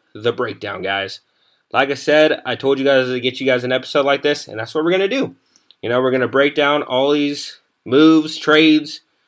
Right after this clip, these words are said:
free agency, all the good stuff that's been going on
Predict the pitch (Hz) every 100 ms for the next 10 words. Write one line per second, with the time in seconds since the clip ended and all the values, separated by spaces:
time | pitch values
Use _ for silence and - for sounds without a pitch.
0 | _ _ _ - 165 165 156 160 160 156
1 | - 160 165 - - 147 165 160 160 160
2 | 156 - 165 165 147 - 156 143 151 147
3 | 147 160 165 170